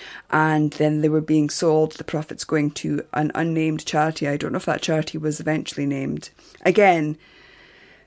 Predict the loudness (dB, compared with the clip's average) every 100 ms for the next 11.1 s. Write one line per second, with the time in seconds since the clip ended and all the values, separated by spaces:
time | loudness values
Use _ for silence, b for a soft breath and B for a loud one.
0 | 0 4 8 6 6 0 -6 -2 0 0
1 | 0 -2 2 4 4 2 2 4 4 2
2 | -2 2 4 6 4 4 0 -2 0 4
3 | 4 4 0 -4 -2 0 2 0 0 -2
4 | 0 0 -2 -8 -14 -16 _ _ _ _
5 | _ -4 0 2 2 0 2 4 6 6
6 | 6 2 2 0 0 0 2 2 0 -10
7 | -10 _ 4 4 4 6 6 4 0 -2
8 | 0 0 0 0 2 2 2 0 4 8
9 | 8 6 2 0 -4 0 2 2 0 -2
10 | -2 -2 -6 -6 0 2 2 2 0 -4
11 | -20